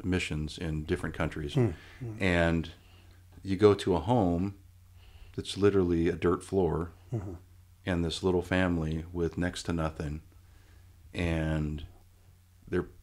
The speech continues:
Speaker 1: some of the happiest people in this world because the things that matter, matter, right?
Speaker 2: Right.
Speaker 1: The things that don't, don't.
Speaker 2: Right.
Speaker 1: They just don't.
Speaker 2: Right, right.
Speaker 1: And they, you know, when we talk about hunger, these people know hunger.
Speaker 2: Mm-hmm.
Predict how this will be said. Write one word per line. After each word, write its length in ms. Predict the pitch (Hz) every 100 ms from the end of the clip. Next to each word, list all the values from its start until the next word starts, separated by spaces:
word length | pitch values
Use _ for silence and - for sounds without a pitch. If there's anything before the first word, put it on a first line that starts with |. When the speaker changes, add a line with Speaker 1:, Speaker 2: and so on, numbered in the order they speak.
| -
Speaker 1:
some 220 | - 101
of 40 | 92
the 40 | 82
happiest 380 | 80 - 80
people 240 | - 78 78
in 80 | 73
this 180 | - -
world 260 | 76 73 - - - - - -
because 520 | - 85 87 80 78 - - - - - -
the 80 |
things 220 | 90 98 87
that 80 |
matter, 260 | 87 85 82
matter, 400 | 82 78 78 80 - -
right? 160 | 82
Speaker 2:
Right. 180 | 107 95
Speaker 1:
The 60 | 87
things 220 | 98 92
that 100 | 107
don't, 220 | 98 85
don't. 280 | 90 73 82 -
Speaker 2:
Right. 220 | 117 95
Speaker 1:
They 80 | 92
just 200 | 90 82
don't. 280 | 87 76 73 - 120
Speaker 2:
Right, 260 | 98 90 - -
right. 220 | 110 101 92
Speaker 1:
And 540 | 98 87 85 82 82 - - - -
they, 320 | 87 90 85
you 240 | 82 95 85
know, 260 | 80 80 82
when 120 | 90
we 60 | 87
talk 200 | 92 85
about 180 | 82 87
hunger, 320 | 113 120 87
these 160 | 92 -
people 240 | 110 98
know 160 | 92 85
hunger. 400 | 101 92 76 -
Speaker 2:
Mm-hmm. 380 | 120 92 110